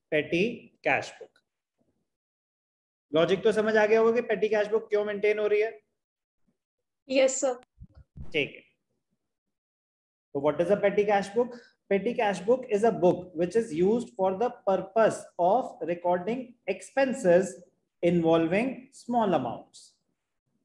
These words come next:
Speaker 1: Besides petty expenses, receipts from the main cashier are recorded। तो पेटी cash book में क्या record हो रहा है? छोटे-छोटे खर्चे और जो उन्होंने पैसे receive करे थे।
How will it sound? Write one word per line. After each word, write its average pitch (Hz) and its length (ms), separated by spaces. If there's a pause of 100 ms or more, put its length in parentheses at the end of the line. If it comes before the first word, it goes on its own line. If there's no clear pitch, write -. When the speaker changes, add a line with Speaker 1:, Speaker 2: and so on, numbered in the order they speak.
(260)
Speaker 1:
Besides 214 640 (200)
petty 190 240
expenses, 185 880 (420)
receipts 220 520 (140)
from 196 280
the 294 200 (300)
main 208 220 (160)
cashier 180 540 (280)
are 185 120
recorded। 131 440 (340)
तो 185 60
पेटी 190 320
cash 202 320
book 190 220
में 185 440 (140)
क्या 180 160
record 208 380
हो 208 60
रहा 214 140
है? 233 320 (600)
छोटे-छोटे 190 480
खर्चे 196 680 (600)
और 226 140
जो 226 200
उन्होंने 202 240
पैसे 202 340
receive 196 420
करे 147 180
थे। 135 200